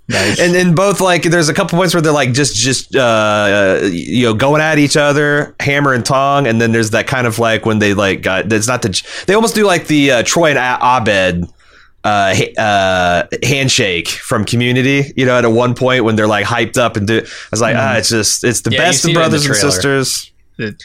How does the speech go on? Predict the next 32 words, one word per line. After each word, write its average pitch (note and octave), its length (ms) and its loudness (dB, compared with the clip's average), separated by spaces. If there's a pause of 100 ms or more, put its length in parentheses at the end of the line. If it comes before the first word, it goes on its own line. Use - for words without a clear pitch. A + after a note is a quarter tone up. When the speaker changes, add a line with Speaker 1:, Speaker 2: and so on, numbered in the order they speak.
(380)
Speaker 1:
it's A#2 140 -8
a - 40 -12
good G#2 160 -2
moment F#2+ 400 -6
in G#2+ 60 -4
the F#2 160 -4
movie. F#2+ 280 -6
Speaker 2:
It's A2+ 140 -2
the B2 80 0
best C3+ 280 0
of B2+ 60 0
brothers B2+ 360 2
and A#2+ 80 0
sisters. A2+ 400 -2
It's F#2+ 140 -2
the F#2+ 80 0
worst G#2 240 0
of F2 80 -4
brothers F#2 360 0
and F2+ 100 -2
sisters. F2 500 -2
And D#2+ 80 -2
Speaker 1:
Yeah. D#2+ 60 -2
Speaker 2:
it's - 120 -6
great. D2+ 500 -4 (680)
Um, D#2 720 -2 (540)
Stephen G#3+ 460 0
Young. C3 460 0 (560)
Speaker 1:
Oh, F#3 260 -2
yeah. F3+ 560 -2
Speaker 2:
So E3+ 420 0
good. C3+ 440 2